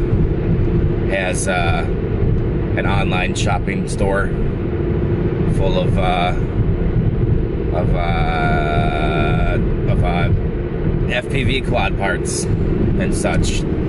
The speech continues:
batteries and, and, and props and, and, uh, flight boards, and even has some pre-built, uh,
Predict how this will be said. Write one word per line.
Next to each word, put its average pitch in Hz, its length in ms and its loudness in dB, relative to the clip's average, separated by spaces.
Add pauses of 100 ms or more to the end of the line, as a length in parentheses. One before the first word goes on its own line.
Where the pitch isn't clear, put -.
(340)
batteries 98 560 0
and, - 400 0
and, - 300 0
and - 560 0
props 98 480 0
and, - 1200 0
and, - 380 0
uh, - 320 0 (880)
flight - 260 2
boards, - 760 0
and - 800 0
even - 160 0
has 98 260 0
some - 160 -4
pre-built, 101 640 0
uh, 87 320 0